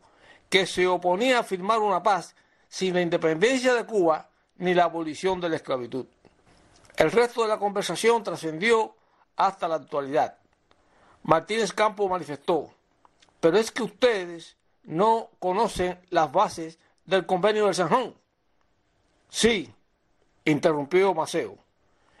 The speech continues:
"y porque las conocemos es que no estamos de acuerdo". "Entonces", dijo Martínez Campo, "¿no nos entendemos?". "No,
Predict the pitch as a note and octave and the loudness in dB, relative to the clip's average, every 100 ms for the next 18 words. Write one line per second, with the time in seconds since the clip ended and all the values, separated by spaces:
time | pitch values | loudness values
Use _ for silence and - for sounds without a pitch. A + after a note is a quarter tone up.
0 | - E3 E3+ F#3 E3+ - E3+ D#3 D#3 - | -2 -2 2 0 0 -4 -2 0 0 -2
1 | - D#3+ D3+ B3 G3+ E3+ F3+ _ _ _ | -2 -4 0 0 0 -6 -10 _ _ _
2 | _ _ F#3+ A3 - G3 G#3 G#3+ G#3 _ | _ _ -2 -2 -2 0 2 0 -2 _
3 | D3+ - F3+ F#3+ F#3 D#3+ B2+ C3 G2+ - | -10 -4 0 0 -2 -4 -4 -6 -10 -20
4 | _ _ _ _ _ _ _ _ _ _ | _ _ _ _ _ _ _ _ _ _
5 | _ _ _ _ _ D#3 C3 G3+ A3 G#3 | _ _ _ _ _ 0 2 2 2 0
6 | F3+ D3 - - - _ _ - D3+ F3+ | -4 -4 -8 -18 -20 _ _ -6 -2 2
7 | D3 D#3 F3 C#3+ F3 D3 B2 - _ _ | 2 0 -4 -2 -2 -2 -8 -20 _ _
8 | _ _ - D3+ G#3 G3 F#3 F3+ E3+ B3 | _ _ -4 0 2 2 -2 -2 0 0
9 | C#4+ C4 - _ _ _ _ _ - D3 | 0 -6 -12 _ _ _ _ _ -10 0
10 | E3 F#3 - | 2 2 -2